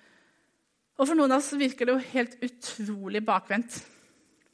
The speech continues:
Fordi at vi har så lyst til å gjøre mye, utrette mye, hjelpe til,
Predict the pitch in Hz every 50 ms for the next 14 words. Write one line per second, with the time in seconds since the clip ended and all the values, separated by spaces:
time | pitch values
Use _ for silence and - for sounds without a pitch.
0 | _ _ _ _ _ _ _ _ - - - 269 254 240 233 233 226 226 220 220
1 | 220 240 226 226 220 - 214 214 - 214 220 214 208 220 233 226 196 170 156 156
2 | 165 175 170 170 175 196 208 - - 208 190 185 - - 180 185 - 185 185 180
3 | 175 180 196 208 202 214 220 220 196 175 165 - - _ - 165 - - - 190
4 | 190 208 208